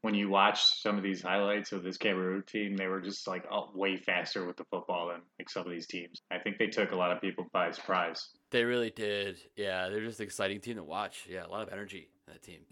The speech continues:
Speaker 2: Group C had Brazil and Costa Rica advance, whereas Scotland and Sweden did not.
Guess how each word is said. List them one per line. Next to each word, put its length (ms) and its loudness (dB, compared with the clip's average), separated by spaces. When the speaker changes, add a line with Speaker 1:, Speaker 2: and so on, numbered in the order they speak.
Speaker 2:
Group 240 -6
C 380 -8
had 420 0
Brazil 600 2
and 340 -4
Costa 340 -6
Rica 360 -6
advance, 560 -8
whereas 420 0
Scotland 640 -2
and 260 -6
Sweden 420 -6
did 160 -14
not. 300 -12